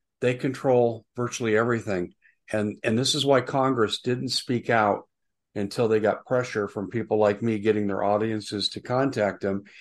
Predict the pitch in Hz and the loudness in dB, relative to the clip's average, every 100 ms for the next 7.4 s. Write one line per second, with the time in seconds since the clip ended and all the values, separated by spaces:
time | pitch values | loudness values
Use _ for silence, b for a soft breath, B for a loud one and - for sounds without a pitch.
0 | B - 104 107 131 185 214 180 143 139 | B -6 -2 0 2 4 6 4 4 0
1 | - 139 143 143 B B B - 139 147 | 2 2 2 0 B B B -2 0 2
2 | 143 - 147 214 214 180 160 139 190 202 | 0 0 0 0 0 0 0 0 2 2
3 | 127 104 92 104 160 - _ _ _ - | 0 -2 0 0 0 -6 _ _ _ -4
4 | 120 120 117 120 120 120 113 123 147 147 | 0 0 0 2 4 4 2 2 0 0
5 | 147 151 143 - 120 131 135 135 139 135 | -6 -4 -4 -4 0 4 6 4 4 4
6 | 131 170 196 196 90 - 190 185 302 277 | 4 4 4 2 -6 -4 -2 0 0 0
7 | - 120 87 - | -2 -4 -6 -10